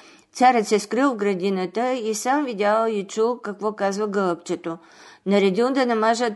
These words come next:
дърветата с лепило и да хванат птичката. Затворили я в клетка и я сложили при циганката царица.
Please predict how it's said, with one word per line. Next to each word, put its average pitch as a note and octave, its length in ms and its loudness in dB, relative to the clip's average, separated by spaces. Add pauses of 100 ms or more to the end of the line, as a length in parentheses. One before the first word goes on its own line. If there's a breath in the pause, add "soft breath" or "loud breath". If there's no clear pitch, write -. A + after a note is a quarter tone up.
дърветата G3+ 760 -2
с F#3+ 100 -8
лепило G3+ 380 0
и A#3+ 160 -4
да G3+ 180 -2
хванат G#3 420 -2
птичката. F3 600 -4 (640 soft breath)
Затворили G#3+ 760 0
я G3+ 140 2
в G3 80 -14
клетка G3 580 0
и B3+ 220 -2
я F#3+ 120 -2
сложили G#3 520 -2
при G3 400 -2
циганката F#3+ 680 -4
царица. F3 560 -2